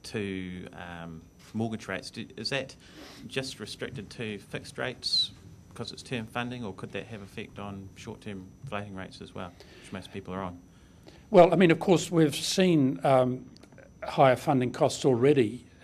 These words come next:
Speaker 2: and they're in the system currently. If that were to worsen, then, um, potentially it will go through into the, the mortgage structure, fixed or floating. It's not something we're seeing at the moment, uh, but it's always a possibility in the future.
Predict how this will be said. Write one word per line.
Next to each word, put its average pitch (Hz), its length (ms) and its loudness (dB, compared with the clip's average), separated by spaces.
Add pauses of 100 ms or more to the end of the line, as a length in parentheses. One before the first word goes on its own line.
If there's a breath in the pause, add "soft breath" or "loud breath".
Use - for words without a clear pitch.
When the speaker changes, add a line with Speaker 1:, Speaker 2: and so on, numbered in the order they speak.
Speaker 2:
and 123 120 0
they're 123 160 0
in 127 120 0
the 120 100 0
system - 400 -6
currently. 117 580 2 (440 loud breath)
If 160 240 2
that 139 240 2
were 135 260 8
to 117 380 2
worsen, 127 640 4 (480 loud breath)
then, 131 520 4
um, 139 340 0 (240)
potentially 143 640 -2
it 139 80 0
will 131 80 -2
go 139 200 0
through 139 360 0
into 139 240 -2
the, 135 400 0
the 139 80 0
mortgage 135 420 0
structure, 139 580 0 (320)
fixed - 320 -6
or 165 120 0
floating. 113 320 -4
It's 110 160 -8
not 127 120 -2
something 123 280 -6
we're 113 100 -6
seeing 113 240 -6
at 110 80 -4
the 120 80 -6
moment, 156 460 2 (840 soft breath)
uh, 127 200 -4 (220)
but 127 160 0
it's - 380 -8
always 117 260 -4
a 139 60 -6
possibility 117 640 -6
in 113 100 -4
the 113 60 -6
future. 117 480 -6